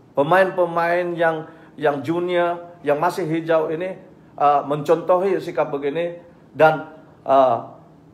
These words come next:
boleh memberikan tekanan kepada klub ataupun kepada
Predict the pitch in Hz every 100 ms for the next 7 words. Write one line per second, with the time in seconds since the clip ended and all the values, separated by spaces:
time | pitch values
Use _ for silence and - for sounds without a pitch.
0 | - 139 175 180 170 165 165 175 175 160
1 | 135 - 175 160 143 143 131 143 123 -
2 | - - 131 139 127 151 143 127 139 156
3 | 151 -